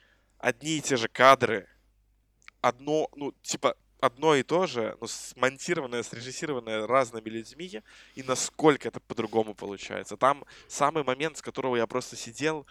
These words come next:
ну, опять же, я не как многие смотрел версию Уидона, а потом Снайдера, я смотрел наоборот.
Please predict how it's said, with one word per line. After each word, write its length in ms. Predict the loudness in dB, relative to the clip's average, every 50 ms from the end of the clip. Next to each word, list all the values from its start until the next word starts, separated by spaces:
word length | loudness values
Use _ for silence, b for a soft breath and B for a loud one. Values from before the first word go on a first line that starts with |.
| b b b b b b b b _ _ _ _ _ _ _ _ _ _
ну, 180 | 0 0 2 2
опять 280 | 2 4 4 4 4 4
же, 160 | 2 -6 -4
я 200 | 0 2 2 2
не 120 | 0 0 0
как 240 | 0 0 0 -2
многие 380 | -8 -2 0 0 0 0 -4 -6
смотрел 460 | -6 -6 -10 -6 -4 -6 -4 -6 -8
версию 500 | -10 -6 -6 -6 -6 -6 -8 -10 -8 -6
Уидона, 340 | -6 -6 -8 -8 -10 -8 -8
а 140 | -6 -6 -4
потом 300 | -4 -4 -6 -6 -10 -10
Снайдера, 460 | -12 -8 -6 -4 -4 -4 -4 -2 -2
я 60 | -2 -2
смотрел 340 | -4 -8 -8 -6 -6 -4
наоборот. 580 | -2 -2 -2 0 0 0 2 2 0 -2 -6